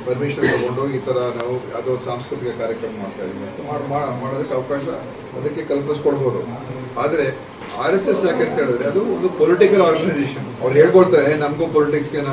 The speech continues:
ಸಂಬಂಧ ಇಲ್ಲ" ಅಂತ ಸುಮ್ನೆ ಹೇಳ್ಕೊಳ್ಳೋದಕ್ಕಷ್ಟೇ, ಅದು ಮಾಡೋದೆಲ್ಲ ರಾಜಕೀಯನೇ. So ಆ ಥರ ಇದ್ದಾಗ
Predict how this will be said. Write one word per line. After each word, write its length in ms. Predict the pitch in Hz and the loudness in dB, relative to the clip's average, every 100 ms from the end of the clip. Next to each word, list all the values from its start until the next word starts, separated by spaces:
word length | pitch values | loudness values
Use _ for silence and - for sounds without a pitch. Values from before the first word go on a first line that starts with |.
| 131 - - - - | -6 -12 -14 -12 -8
ಸಂಬಂಧ 320 | 143 147 147 | -4 -2 2
ಇಲ್ಲ" 180 | 143 143 | 2 2
ಅಂತ 220 | 147 - | 0 -4
ಸುಮ್ನೆ 220 | 147 165 | -4 -4
ಹೇಳ್ಕೊಳ್ಳೋದಕ್ಕಷ್ಟೇ, 880 | 143 135 175 180 190 180 151 143 170 | 2 6 6 8 6 6 2 0 2
ಅದು 220 | 147 127 | 2 2
ಮಾಡೋದೆಲ್ಲ 500 | - 151 160 160 170 | 0 2 4 6 4
ರಾಜಕೀಯನೇ. 800 | 156 151 143 147 110 - - 135 - - - - | 4 2 -2 -4 -6 -10 -12 -10 -10 -12 -10 -4
So 60 | 147 | 0
ಆ 80 | |
ಥರ 140 | 190 214 | 2 2
ಇದ್ದಾಗ 400 | 196 190 208 | 2 2 2